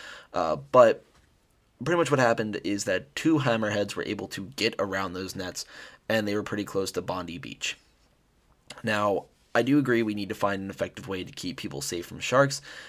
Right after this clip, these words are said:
and I feel that that is by educating humans on how to interact with sharks and not see them as an enemy that is just about to bite them. It's very much beside the point, though.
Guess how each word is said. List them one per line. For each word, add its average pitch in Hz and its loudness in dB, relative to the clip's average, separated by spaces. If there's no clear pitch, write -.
and 104 2
I 104 0
feel 101 0
that 95 -2
that 92 -2
is 87 -4
by 90 -2
educating 90 -6
humans 117 -2
on 104 0
how 101 -4
to 95 -2
interact 92 -4
with 92 -8
sharks 92 -2
and 98 -6
not 92 -6
see - -6
them 95 -8
as 98 -6
an - -4
enemy 90 -6
that 92 -6
is 95 -8
just - -8
about - -10
to - -12
bite 156 6
them. - 2
It's - -10
very 101 0
much 90 -4
beside 113 4
the 95 -6
point, 80 -8
though. - -6